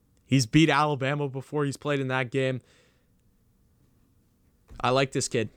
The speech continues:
What else can I say? Why else would I say he's underrated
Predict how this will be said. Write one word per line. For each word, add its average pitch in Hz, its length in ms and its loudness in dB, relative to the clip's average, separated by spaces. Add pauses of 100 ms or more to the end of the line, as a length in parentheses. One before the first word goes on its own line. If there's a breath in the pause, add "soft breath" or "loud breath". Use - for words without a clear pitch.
What 135 140 0
else 156 140 2
can 156 120 -2
I 143 60 0
say? 151 220 2
Why 143 260 2
else 156 200 -2
would 147 120 -4
I 143 80 -2
say 147 200 -4
he's 135 120 -2
underrated 135 640 -2